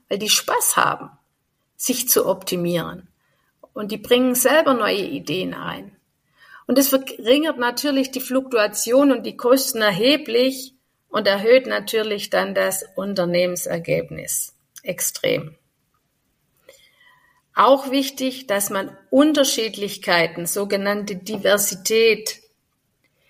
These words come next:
akzeptiert und nutzt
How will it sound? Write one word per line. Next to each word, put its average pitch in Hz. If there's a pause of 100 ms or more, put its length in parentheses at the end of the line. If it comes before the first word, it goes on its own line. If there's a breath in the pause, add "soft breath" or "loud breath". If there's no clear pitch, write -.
(2750)
akzeptiert - (420)
und 190
nutzt -